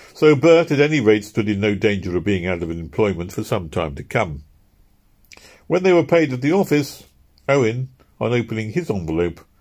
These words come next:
found it contained, as usual, a timesheet for the next week, which meant that he was not stood off, although he did not know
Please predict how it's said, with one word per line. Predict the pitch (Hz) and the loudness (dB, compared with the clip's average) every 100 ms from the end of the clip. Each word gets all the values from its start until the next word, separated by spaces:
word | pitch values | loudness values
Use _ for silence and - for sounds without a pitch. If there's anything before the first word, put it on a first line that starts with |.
| _ _ _ | _ _ _
found | 110 110 110 | -4 -2 -6
it | - | -6
contained, | 107 107 92 92 87 - - | -4 0 0 -2 -10 -14 -6
as | 131 127 | -4 0
usual, | 101 92 87 82 - _ _ _ _ - | -2 0 -2 -2 -6 _ _ _ _ -12
a | 147 | -12
timesheet | - 160 104 78 - 78 71 - _ _ | -2 -2 -2 -6 -8 -8 -8 -16 _ _
for | - | -8
the | 120 | -6
next | 98 78 - | -6 -8 -4
week, | 104 92 - - _ _ _ _ _ | -4 -4 -10 -20 _ _ _ _ _
which | 139 131 123 | -8 -4 -2
meant | 101 95 | -2 0
that | 95 - _ _ _ | 0 0 _ _ _
he | 120 | -2
was | 107 101 | -2 -4
not | 135 98 - | -6 -6 -10
stood | - 90 69 | -8 -6 -4
off, | 71 - - _ _ _ _ - | -6 -8 -18 _ _ _ _ -4
although | 151 139 | -2 0
he | 143 | 0
did | 165 143 | 0 0
not | 135 123 | -4 -4
know | 139 127 110 | 0 2 2